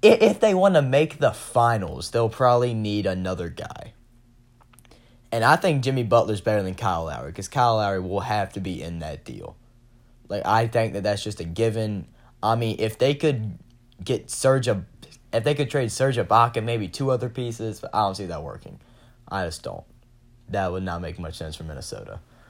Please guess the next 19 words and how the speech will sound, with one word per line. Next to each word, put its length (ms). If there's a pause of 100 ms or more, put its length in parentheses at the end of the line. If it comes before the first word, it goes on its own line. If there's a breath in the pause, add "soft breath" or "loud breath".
(500 soft breath)
But 380
Jimmy 320
Butler 520
and 280
Kawhi 500
Leonard 380
together 640
on 140
the 80
same 420
team 460
with 160 (380)
most 360
likely 380
Serge 280
Ibaka 420
and 180
Jonas 280
Valanciunas 840